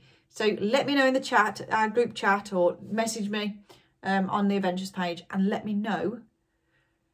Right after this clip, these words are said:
how you've got on, 'cause I really want to know. Okay, number one, not just in the America round, I mean the entire round, the entire quiz. Uh, number one, how many stripes does the American flag have? That is thirteen. Number two, which state did the United States purchase from Russia?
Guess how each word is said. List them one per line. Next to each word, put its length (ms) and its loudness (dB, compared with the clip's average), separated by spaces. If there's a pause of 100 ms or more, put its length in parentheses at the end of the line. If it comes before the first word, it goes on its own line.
(260)
how 120 -4
you've 140 0
got 100 4
on, 260 -2
'cause 140 -4
I 60 2
really 280 0
want 220 2
to 60 -10
know. 240 -2 (420)
Okay, 320 6
number 160 0
one, 380 4
not 160 0
just 180 -8
in 80 0
the 60 -4
America 340 0
round, 240 0
I 60 -2
mean 160 2
the 80 2
entire 320 0
round, 320 -8
the 100 0
entire 300 0
quiz. 300 -4 (920)
Uh, 160 6
number 200 0
one, 160 6
how 160 2
many 100 0
stripes 400 2
does 80 -6
the 80 0
American 380 2
flag 240 2
have? 360 -2
That 140 0
is 100 -2
thirteen. 840 2 (680)
Number 140 -4
two, 240 2
which 160 0
state 260 2
did 120 -4
the 80 -4
United 320 -2
States 320 -2
purchase 420 -4
from 180 -4
Russia? 360 -2